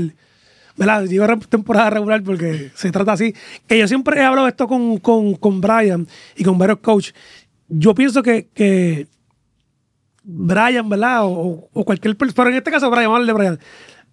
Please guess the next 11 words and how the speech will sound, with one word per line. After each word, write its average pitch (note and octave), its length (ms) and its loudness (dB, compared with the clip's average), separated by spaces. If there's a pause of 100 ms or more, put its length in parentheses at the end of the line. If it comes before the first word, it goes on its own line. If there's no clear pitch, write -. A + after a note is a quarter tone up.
Buzzer G#3+ 280 0
Beater C#4 200 0
tiene D#4+ 180 0
el D#4 80 0
poder C#4 540 2
y G#3 400 0
usted A3 180 -4
me, B3+ 140 0
me, B3+ 180 -4
me, G3+ 400 -4
me E3 80 -10